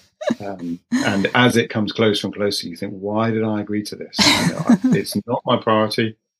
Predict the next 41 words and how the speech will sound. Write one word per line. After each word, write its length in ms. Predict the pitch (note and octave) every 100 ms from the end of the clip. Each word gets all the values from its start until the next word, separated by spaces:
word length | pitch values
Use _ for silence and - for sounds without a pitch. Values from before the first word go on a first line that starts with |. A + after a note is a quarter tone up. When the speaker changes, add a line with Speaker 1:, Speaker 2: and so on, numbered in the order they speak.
| _ _ _ _
Speaker 1:
I'm 120 | G2+
not 200 | A2+ C#3
that 140 | B2+ A#2
interested 440 | G#2 - G#2 G#2+
in 100 | G2+
it. 120 | G2 -
It's 140 | G#2
now 280 | G#2+ A#2 A#2
become 300 | G#2+ - G2
this 160 | F#2 -
huge 640 | - A2+ G#2 - - - _ _ -
monster 580 | A#2 G#2+ A2+ - - F#2
that 100 | F#2
I've 160 | F#2 -
got 80 | G2
to 80 | -
face." 480 | G#2+ E2+ E2 - _ _ _ _ _ -
Um, 320 | G#2+ F#2+ F#2 _ _ _ _ -
and 180 | A2
yet 180 | A2+ A2+
it's 160 | - -
now 200 | B2 B2
too 160 | - A2+
late 240 | C#3+ D3
to 60 | -
say 180 | G2+
no 220 | E2+ F2 G2
'cause 160 | -
I'm 100 | G2
committed. 480 | - G2 G2 - - _ _ _ _ _ _ _ _ _ _ _ _ _ _
So 220 | - G#2+
sometimes 400 | G#2 B2 B2 A#2
we've 100 | G#2
got 80 | G#2+
to 100 | G#2
learn 320 | G2+ G2+ F#2+
to 100 | F2
say 220 | F#2+ F#2+ F#2
no 260 | F2+ F2+
to 160 | F2 -
stuff, 320 | - F#2 E2+